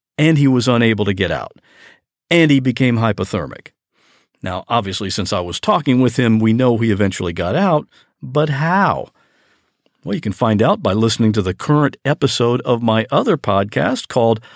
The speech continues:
What Was That Like? You can check that at what was that like dot com forward slash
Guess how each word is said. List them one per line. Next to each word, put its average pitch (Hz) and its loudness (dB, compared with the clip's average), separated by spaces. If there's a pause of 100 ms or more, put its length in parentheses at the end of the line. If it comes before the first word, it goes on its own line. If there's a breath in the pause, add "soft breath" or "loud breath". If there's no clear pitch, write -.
What 147 2
Was 147 2
That 135 0
Like? 170 -2 (480 loud breath)
You 104 -10
can 110 -4
check 127 -2
that 131 2
at - -4
what 123 -2
was 139 -2
that 135 0
like 135 -2
dot 113 -2
com 254 -2
forward 160 0
slash 160 0